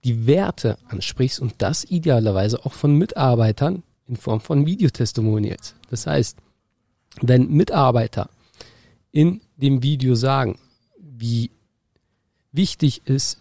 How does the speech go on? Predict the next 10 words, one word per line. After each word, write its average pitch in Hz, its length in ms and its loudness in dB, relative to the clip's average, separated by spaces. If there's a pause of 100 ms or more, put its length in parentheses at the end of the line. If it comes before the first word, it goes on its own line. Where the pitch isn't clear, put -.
(140)
dir 131 460 0
als 123 220 0
Arbeitgeber 127 640 0
ist, 135 280 -2 (140)
dass - 200 -4
du 110 200 -4
hier 110 460 -2
Mitarbeiter 127 580 0
hast, - 280 -4
die, 110 340 -2